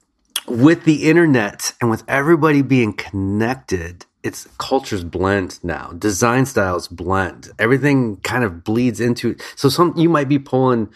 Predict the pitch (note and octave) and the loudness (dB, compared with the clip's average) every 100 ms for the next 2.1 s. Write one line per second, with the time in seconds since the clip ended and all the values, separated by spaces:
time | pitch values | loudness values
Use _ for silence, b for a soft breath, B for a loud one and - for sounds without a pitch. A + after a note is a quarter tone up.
0 | B B B - G2+ A2 A2+ A#2 A2 G#2+ | B B B -4 -2 0 0 0 -2 -2
1 | F#2+ - A2 A#2 A2 G2+ A2 G2 - G2 | -4 -6 -6 -4 -6 -6 -4 -6 -2 -2
2 | F#2 | -2